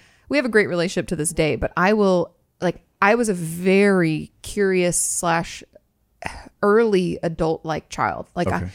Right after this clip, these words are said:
Speaker 1: I had questions that, like, adult, like, children shouldn't have. Like, I don't know. I mean, all sorts of things. Like, my dad, okay. You have to understand something about me. My dad was a construction worker. He was technically a boiler maker.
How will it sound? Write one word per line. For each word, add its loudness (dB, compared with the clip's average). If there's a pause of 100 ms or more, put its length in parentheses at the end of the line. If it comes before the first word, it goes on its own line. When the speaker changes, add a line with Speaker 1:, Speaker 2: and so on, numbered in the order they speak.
(120)
Speaker 1:
I -2
had 2
questions -4
that, -8
like, -4
adult, -2
like, 0 (180)
children -2
shouldn't -2
have. -12 (400)
Like, 0 (760)
I -4
don't -6
know. -12
I 0
mean, -2 (640)
all 4
sorts -6
of -8
things. -10 (320)
Like, -2
my 2
dad, 0
okay. -4 (880)
You 2
have 4
to 0
understand -2
something -6
about -2
me. -6
My -4
dad 0
was -2
a -2
construction -6
worker. -8
He 0
was 0
technically -2
a -2
boiler 0
maker. -4